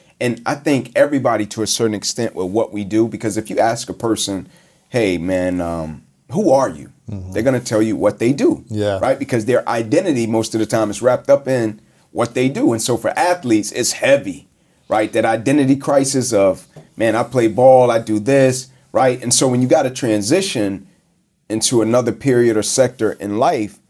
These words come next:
Speaker 1: it's sometimes hard to understand because you don't always get that same feeling.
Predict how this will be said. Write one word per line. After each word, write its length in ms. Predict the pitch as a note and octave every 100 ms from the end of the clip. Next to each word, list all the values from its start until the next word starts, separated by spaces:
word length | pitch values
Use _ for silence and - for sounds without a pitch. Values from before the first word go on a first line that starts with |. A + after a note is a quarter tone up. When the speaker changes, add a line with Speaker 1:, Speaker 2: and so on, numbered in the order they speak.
| _ _ _ _ -
Speaker 1:
it's 100 | A2+
sometimes 440 | G3+ F#3 D3+ A#2+
hard 200 | C#3 C#3 B2
to 100 | -
understand 560 | B2 A2+ - F3+ D#3+
because 340 | B2+ A#2+ A#2 B2
you 60 |
don't 180 | C3+ C3
always 280 | A#2+ A2+ A2+
get 160 | A#2 -
that 160 | G#2
same 280 | - G#2+ G2+
feeling. 460 | G2 - - D2